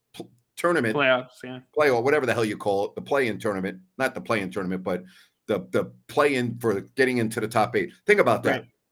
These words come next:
Speaker 1: Out of the twenty teams, only three have a minus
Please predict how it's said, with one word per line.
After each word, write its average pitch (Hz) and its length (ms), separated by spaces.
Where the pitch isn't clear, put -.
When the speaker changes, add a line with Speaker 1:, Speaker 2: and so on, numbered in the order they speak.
Speaker 1:
Out 165 100
of 202 80
the 208 60
twenty 196 320
teams, 127 500
only 226 320
three 175 480
have 139 200
a 123 100
minus 151 680